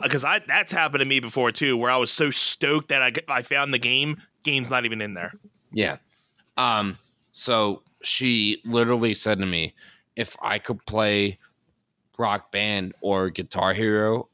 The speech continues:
Speaker 2: I would just be so ecstatic." And I was, and, like, I found the drums that are right over here, the guitar, um,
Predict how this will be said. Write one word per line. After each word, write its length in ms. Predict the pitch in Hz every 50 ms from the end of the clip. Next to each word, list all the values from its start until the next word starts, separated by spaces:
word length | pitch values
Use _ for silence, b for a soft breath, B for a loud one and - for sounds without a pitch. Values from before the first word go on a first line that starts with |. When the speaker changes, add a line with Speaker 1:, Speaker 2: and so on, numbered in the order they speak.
| _ -
Speaker 2:
I 180 | 92 98 101
would 300 | 98 92 95 95 92 80 - _ _ _ _ _ _ _
just 340 | - - 95 92 - - -
be 180 | - 90 87 82
so 320 | - - - - 101 95
ecstatic." 760 | 87 78 - - - - - 95 85 80 82 80 80 - - _ _ _ _ _ _ _ _ _ _ _
And 140 | - 110 104
I 140 | 104 104 104
was, 160 | 104 101 104 - _ _ _ _
and, 140 | - 107 101 - _ -
like, 380 | 95 98 95 92 90 - - _ _ _ -
I 280 | 92 101 104 98 95
found 580 | 90 - - - 101 101 98 95 95 92 87 - b b b b b b b _ _ _ _ _ _ _ _ _ _ _
the 140 | - 117 127
drums 520 | 117 - - 113 117 117 107 107 101 - -
that 120 | 101 98 98
are 100 | 98 95
right 220 | 90 92 92 92 92
over 200 | 92 92 87 82
here, 420 | 71 85 95 98 90 87 92 - - _
the 80 | - 135
guitar, 720 | - 101 - - - 104 107 107 107 107 110 107 110 120 - - _ _ _ _ _ _ _ _ _ _ _ _ _ _ _ _ _ _ _ _ _ _ _ _ _ _
um, 720 | 62 69 - 92 95 - 85 95 - 90 95 95 190 -